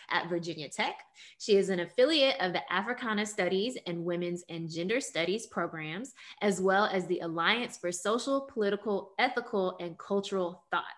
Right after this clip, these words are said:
Doctor Brown is also a member of the steering committee for the development of the stu-, food studies program at Virginia Tech, and she's developing a new course on race and food. Welcome, Doctor Letitia Brown. How are you?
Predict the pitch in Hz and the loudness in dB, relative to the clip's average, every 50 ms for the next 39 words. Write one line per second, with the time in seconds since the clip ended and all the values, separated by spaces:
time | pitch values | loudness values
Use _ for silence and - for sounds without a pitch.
0 | - _ _ - 294 320 - - - - _ - 202 202 202 214 196 180 190 185 | -20 _ _ -20 -18 -18 -18 -18 -20 -6 _ 2 4 4 4 2 0 0 2 0
1 | 185 185 185 185 - - 180 175 - - - 190 214 285 320 - 330 254 214 208 | 2 2 2 0 0 -2 -4 -4 -4 0 4 6 8 8 6 6 4 4 4 4
2 | 185 180 180 185 - 175 160 180 180 - - - 262 285 311 339 339 349 - 294 | 2 2 0 0 -2 -2 -4 -4 -4 -4 -6 -4 -4 -2 0 0 0 -2 0 0
3 | 214 190 175 175 175 208 240 - - 185 170 170 156 175 165 170 165 185 208 185 | 0 2 2 2 2 0 0 -2 -2 -2 0 0 0 -2 -2 0 2 2 2 2
4 | 190 185 - - 175 156 - 156 - - - - - 208 214 208 208 - - _ | 0 0 -2 -4 -6 -6 -8 -8 -10 -10 -10 -4 -2 0 0 -2 -2 -6 -10 _
5 | - 277 330 359 370 370 339 - - - - 208 208 208 208 208 208 202 - - | 2 4 6 6 6 6 4 2 -4 -2 2 4 4 6 4 4 0 -2 -6 -4
6 | - - 190 185 180 185 185 190 185 160 160 - 170 175 170 165 160 160 151 156 | 0 0 2 2 2 0 -2 -2 -2 -6 -8 -6 -6 -6 -6 -6 -6 -8 -8 -4
7 | - 302 311 302 311 - - - - - - - _ - 247 262 285 294 294 285 | -2 0 0 0 -2 -4 -12 -18 -18 -20 -20 -12 _ 2 4 4 4 4 2 0
8 | 277 - 254 214 202 202 190 190 185 185 185 196 185 175 - 175 175 175 185 190 | -2 -4 -2 -2 0 2 2 4 2 2 2 0 -2 -2 -2 -4 -2 0 0 2
9 | 240 311 320 - 285 208 180 170 185 185 - - - 180 180 180 175 175 165 175 | 2 0 0 2 2 2 2 2 0 -2 -6 -6 -2 -2 0 0 -2 -4 -4 -4
10 | 165 170 196 220 214 - - - - 180 180 180 185 190 185 185 - - _ 196 | -2 -2 -2 -2 -4 -8 -12 -10 -6 -4 -2 0 0 0 -2 -4 -6 -6 _ 4
11 | 208 240 254 247 233 214 202 185 180 175 170 - - - 180 175 214 233 294 311 | 4 6 6 6 8 8 8 8 8 6 2 -2 -6 -4 0 2 6 6 6 6
12 | - 330 320 320 294 247 254 269 - - 277 262 254 254 262 262 - 269 269 - | 6 4 4 4 6 6 6 6 6 4 4 6 6 4 4 4 2 0 2 4
13 | 285 262 240 202 202 214 226 247 254 247 262 277 285 269 - - - 226 269 302 | 4 4 4 2 2 4 6 6 6 6 6 6 6 6 6 6 6 6 8 8
14 | 330 302 277 254 240 226 214 202 175 160 160 147 151 190 247 | 8 6 4 4 6 6 6 6 4 2 0 -2 -4 -4 -6